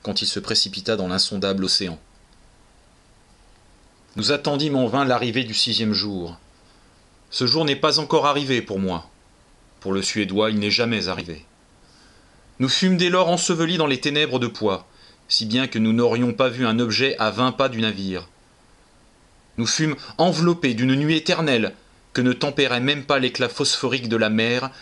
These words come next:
auquel nous étions accoutumés sous les tropiques. Nous observâmes aussi que,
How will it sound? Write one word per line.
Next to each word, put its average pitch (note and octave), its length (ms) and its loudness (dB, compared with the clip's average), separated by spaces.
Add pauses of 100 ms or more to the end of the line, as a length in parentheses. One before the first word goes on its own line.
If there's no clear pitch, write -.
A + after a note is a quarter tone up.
(140)
auquel A#2+ 300 0
nous G#2+ 200 2
étions B2 260 -2
accoutumés A2 420 0
sous - 140 -4
les G2+ 100 -2
tropiques. G2 460 -6 (1160)
Nous G2 140 -4
observâmes A#2 560 0
aussi D3 320 0 (600)
que, G2 320 0